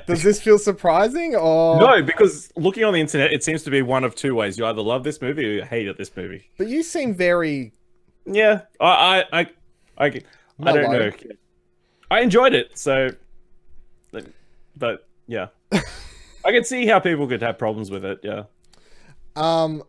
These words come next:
Speaker 1: my biggest problems come from, look, taking away the book thing. I've read the book, yes. I do have some issues with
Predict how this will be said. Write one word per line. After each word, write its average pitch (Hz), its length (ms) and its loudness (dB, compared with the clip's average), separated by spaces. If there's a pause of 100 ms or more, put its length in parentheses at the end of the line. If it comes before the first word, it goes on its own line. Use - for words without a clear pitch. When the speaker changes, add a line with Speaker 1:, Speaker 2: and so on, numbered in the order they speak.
Speaker 1:
my 165 200 0
biggest 196 340 -4
problems 185 380 -2
come 151 280 -4
from, 143 500 -4 (220)
look, 160 380 -8
taking 302 320 -2
away 214 220 2
the 170 80 0
book 135 240 -8
thing. 107 340 -16 (480)
I've 139 160 -6
read 170 160 -2
the 160 60 -6
book, 104 400 -14 (260)
yes. - 420 -16 (440)
I 131 120 -6
do 160 140 -4
have 139 580 -6
some 151 320 -6
issues 135 840 -10 (360)
with 117 420 -8